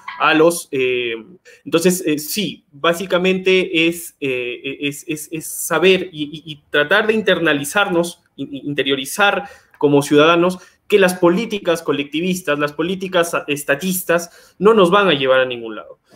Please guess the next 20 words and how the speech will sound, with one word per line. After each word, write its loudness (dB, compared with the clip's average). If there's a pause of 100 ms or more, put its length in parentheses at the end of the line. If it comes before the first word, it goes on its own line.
(360)
La 2
escuela 6
austriaca 0
dentro 2
del 2
liberalismo -2 (300)
es 0
una 0
corriente, 0 (100)
digámoslo 2
así, -2 (360)
que 6
nos, 2
eh, 0 (580)
propone, 2
nos, -2
eh, -4
muestra, 2 (480)
eh, 2
una, 4